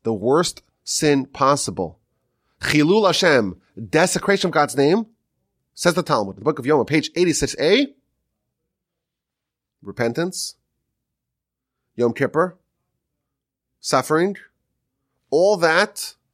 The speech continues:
suspends punishment. And only death can provide atonement. So this is, again, an, an example of this idea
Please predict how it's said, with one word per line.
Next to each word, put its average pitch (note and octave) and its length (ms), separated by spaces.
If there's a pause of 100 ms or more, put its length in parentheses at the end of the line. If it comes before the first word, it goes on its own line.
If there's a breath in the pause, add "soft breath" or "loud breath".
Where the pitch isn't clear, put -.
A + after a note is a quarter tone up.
(320)
suspends - 680
punishment. G2 600 (800)
And G2+ 160
only B2 320
death F#2 540 (180)
can - 120
provide E2 440 (480)
atonement. - 520 (720 loud breath)
So B2 100
this - 120
is, E3+ 320 (100)
again, A2+ 320
an, A2+ 200
an G#2+ 160
example C3 440
of G2+ 100
this A#2+ 180
idea A2+ 540